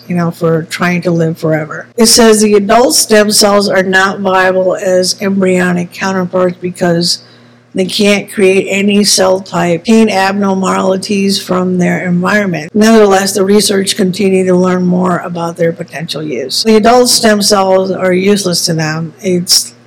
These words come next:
already decayed and death, so they want the fresh stuff from within hours of the embryos once they're fertilized. So this is even more disturbing, this next paragraph here.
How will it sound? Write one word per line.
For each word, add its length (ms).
already 800
decayed 380
and 160
death, 320
so 120
they 160
want 280
the 80
fresh 300
stuff 360
from 320
within 300
hours 480
of 100
the 140
embryos 720
once 320
they're 160
fertilized. 800
So 220
this 320
is 180
even 260
more 260
disturbing, 640
this 220
next 320
paragraph 560
here. 400